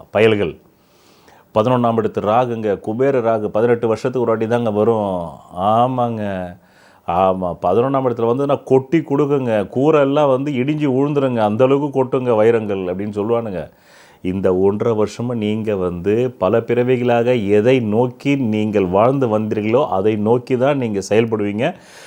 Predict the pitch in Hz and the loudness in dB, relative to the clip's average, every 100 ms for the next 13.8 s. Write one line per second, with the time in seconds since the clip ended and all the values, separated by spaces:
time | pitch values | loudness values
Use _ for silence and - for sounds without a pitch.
0 | - - 104 110 143 131 95 101 - 127 | -12 -2 0 2 2 2 2 2 2 -2
1 | 110 123 123 139 143 107 98 85 - 82 | -2 -2 -2 -2 -4 -2 -2 -4 -4 -8
2 | - 107 - 98 98 110 156 - _ _ | -4 -6 -4 -2 2 2 0 -6 _ _
3 | _ _ _ _ _ _ _ - 104 117 | _ _ _ _ _ _ _ -4 2 2
4 | 120 110 104 117 135 104 - - 156 110 | 2 0 -2 0 0 0 2 2 2 0
5 | 101 196 - - 110 127 127 - 113 113 | 0 0 -2 -2 -2 0 0 0 0 0
6 | 107 98 104 95 92 101 135 160 143 107 | -2 -2 0 0 0 0 -2 0 0 0
7 | 90 82 78 87 117 120 123 117 98 104 | 0 -2 -2 0 2 2 0 -2 0 2
8 | 104 123 123 95 95 101 101 98 101 107 | 2 0 -8 -6 -4 0 0 0 0 0
9 | 110 110 101 87 95 107 113 139 - - | 0 0 0 0 0 -2 -2 -4 -10 -20
10 | - - - 110 - 120 104 104 120 123 | -20 -10 -4 -4 2 4 4 2 0 -2
11 | 107 110 98 95 123 120 110 95 98 117 | 0 0 2 2 4 4 2 0 -4 -6
12 | 107 107 117 113 104 98 101 113 - - | -2 0 0 0 -2 -2 0 0 -2 -14
13 | - 87 104 120 110 98 95 | -12 2 6 6 4 0 -2